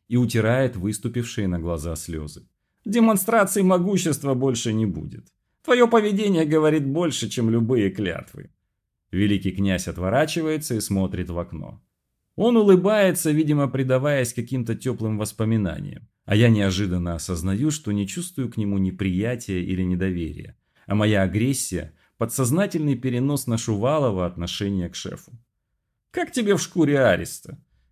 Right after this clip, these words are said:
Князь снова обращает взор на меня. «Какие первые впечатления?» «Быть мишенью для пуль приютских мне не понравилось, если вы об этом». «Теперь ты всегда будешь мишенью.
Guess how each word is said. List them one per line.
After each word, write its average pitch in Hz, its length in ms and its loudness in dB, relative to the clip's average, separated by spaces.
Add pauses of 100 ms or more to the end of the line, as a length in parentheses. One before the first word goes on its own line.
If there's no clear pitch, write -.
Князь 104 320 0
снова 92 360 0
обращает 85 500 -4
взор 80 260 -4
на 85 100 -4
меня. 87 400 -4 (360)
«Какие 339 280 2
первые 160 400 2
впечатления?» 104 920 -2 (460)
«Быть 180 340 0
мишенью 175 480 4
для 156 160 2
пуль 185 260 -2
приютских 185 580 -2
мне 151 140 4
не 139 100 2
понравилось, 135 760 -2
если 92 320 -2
вы 92 140 0
об 95 180 -2
этом». 78 240 -14 (520)
«Теперь 220 340 0
ты 180 160 2
всегда 151 420 2
будешь 92 360 0
мишенью. - 520 -6